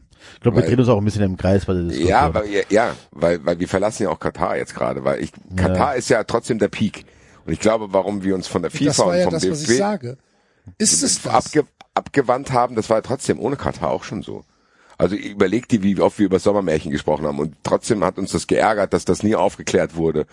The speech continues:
Speaker 2: und so weiter und so fort. Da, da ist ja schon auch was passiert mit uns. Ist ja nicht so, dass wir es komplett ignoriert haben und jetzt hier sagen, „Ja, Sommermärchen, das war geil.“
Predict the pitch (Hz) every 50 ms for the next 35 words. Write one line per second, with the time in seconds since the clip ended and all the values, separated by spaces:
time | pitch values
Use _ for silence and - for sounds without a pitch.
0 | - - - - - - - - - 92 90 98 92 82 78 78 - - 85 82
1 | - 101 - - 120 73 55 - _ - - 71 71 - 85 82 82 - 90 78
2 | - - 131 131 107 87 98 87 90 95 90 - 92 85 - - 127 90 76 69
3 | - 65 67 67 - - _ _ _ _ _ _ _ _ _ - - 92 87 101
4 | 98 - 123 123 117 117 - - 113 98 - 113 101 95 110 - 98 117 101 104
5 | 90 87 104 110 - 139 135 139 120 104 98 - - 104 90 82 90 95 107 110
6 | 101 82 78 71 78 78 78 90 101 107 117 110 127 123 117 - 127 113 92 92
7 | 80 67 60